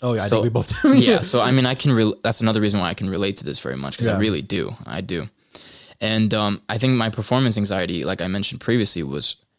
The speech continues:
Speaker 2: one of the reasons why I, I failed, you know, the barrier, uh, the, for, for the performance section, you know?
Speaker 1: Right, yeah.
Speaker 2: And, you know, coming back after watching that and, like, having a bit of more confidence in myself and, and clearing it was, like, really nice, you know?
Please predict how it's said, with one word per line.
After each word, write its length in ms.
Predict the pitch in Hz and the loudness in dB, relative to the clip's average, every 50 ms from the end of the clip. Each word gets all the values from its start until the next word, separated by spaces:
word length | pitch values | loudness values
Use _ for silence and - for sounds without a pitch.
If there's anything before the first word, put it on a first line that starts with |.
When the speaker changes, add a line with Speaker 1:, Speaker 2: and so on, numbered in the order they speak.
| _ _ _ _ _ - | _ _ _ _ _ -8
Speaker 2:
one 180 | 90 104 107 | -4 -2 -2
of 60 | 104 | -2
the 80 | 98 92 | -2 -2
reasons 340 | 98 95 92 101 - - - | -2 -2 -4 -4 -8 -8 -6
why 240 | 95 90 90 82 78 | -4 -2 -2 -2 -4
I, 120 | 65 - - _ _ _ _ _ _ | -6 -8 -10 _ _ _ _ _ _
I 120 | - 55 - | -14 -12 -8
failed, 380 | - - 120 120 76 - - - _ _ | -6 -2 0 0 0 -2 -4 -12 _ _
you 200 | - 90 104 101 | -8 -6 -4 -4
know, 120 | 101 98 | -2 -2
the 120 | 98 98 92 | -4 -4 -4
barrier, 400 | 98 92 87 80 76 71 127 - - | -2 -2 -2 -2 -4 -6 -8 -12 -12
uh, 100 | 90 90 | -12 -10
the, 140 | 76 71 107 | -8 -8 -6
for, 180 | - - 107 - | -4 -4 -4 -2
for 140 | - 123 110 | 0 0 0
the 80 | 104 | 0
performance 420 | 98 - - - 101 90 - - - | -2 -6 -6 -4 -4 -4 -4 -4 -6
section, 340 | - 71 - - - - - _ - | -6 -8 -8 -10 -12 -14 -16 _ -8
you 100 | - - | -2 0
know? 80 | 131 | 2
Speaker 1:
Right, 180 | 120 107 98 - 123 - - | 2 2 0 -2 -8 -10 -8
yeah. 160 | 104 92 92 95 92 - - _ | -8 -8 -8 -10 -12 -14 -12 _
Speaker 2:
And, 320 | - 107 104 104 101 90 - - | -4 -2 -2 -2 -2 -4 -4 -6
you 80 | 113 | -4
know, 140 | 110 101 101 | -4 -4 -2
coming 260 | - - 131 120 110 | 0 0 2 2 2
back 220 | 98 110 104 - - | 2 0 -2 -2 -2
after 260 | 98 110 - - 107 | -4 -2 -2 0 2
watching 320 | 95 95 101 - - 101 | 2 2 2 0 0 0
that 240 | 101 98 101 101 - | 0 0 0 -2 -4
and, 140 | - 95 92 | -4 -4 -4
like, 120 | 90 92 - | -4 -4 -4
having 180 | 117 98 101 | -4 -4 -2
a 80 | 95 92 | -4 -4
bit 160 | 98 101 98 | -2 -2 -2
of 80 | 95 69 | -2 -2
more 180 | 95 101 95 | -2 -4 -4
confidence 460 | 90 - - 98 98 - 95 95 95 - | -2 -2 -2 -2 -2 -2 -4 -4 -4 -4
in 40 | 90 | -4
myself 360 | 90 - - 87 90 95 - | -4 -4 -4 -4 -4 -6 -6
and, 220 | 71 73 76 - - - | -8 -10 -10 -10 -14 -14
and 180 | - - 82 - | -12 -12 -12 -10
clearing 380 | - - 120 120 117 107 95 82 | -4 -2 0 0 0 0 -2 -4
it 120 | 80 57 | -6 -6
was, 260 | 92 90 90 - - | -6 -6 -6 -6 -6
like, 160 | - 95 90 | -6 -8 -6
really 180 | 92 95 92 82 | -4 -4 -4 -2
nice, 340 | 92 101 98 87 82 - - | -2 -2 -2 -2 -2 -4 -4
you 60 | 80 | -4
know? 160 | 87 87 92 | -4 -6 -6